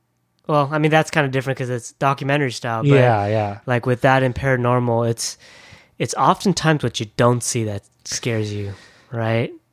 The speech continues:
Speaker 1: It's like
Speaker 2: Yeah.
Speaker 1: the, um, I don't know, like, uh, just seeing, like, shelves explode and, like,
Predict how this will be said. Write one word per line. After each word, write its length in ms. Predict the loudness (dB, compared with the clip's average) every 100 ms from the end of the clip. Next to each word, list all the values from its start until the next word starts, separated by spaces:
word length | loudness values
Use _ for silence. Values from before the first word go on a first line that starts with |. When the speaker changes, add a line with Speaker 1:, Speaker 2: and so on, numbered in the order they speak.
| -10
Speaker 1:
It's 260 | -6 -2
like 220 | 2 2
Speaker 2:
Yeah. 260 | 4 4 4
Speaker 1:
the, 240 | 2 2
um, 640 | 2 2 2 0 -4 -10 -14 _ _ _ -20 -20 _ _ _ _ _ _ 2
I 120 | 6
don't 140 | 6
know, 160 | 4 2
like, 340 | 2 0 -4 -4
uh, 480 | 0 2 2 0 -4 _ _ -6
just 240 | -2 0
seeing, 340 | 2 2 4 2
like, 200 | 0 2
shelves 880 | 4 6 4 4 2 0 -4 -8 -12
explode 640 | -4 -4 -2 0 4 4 2
and, 160 | 0
like, 400 | -2 -4 -6 -12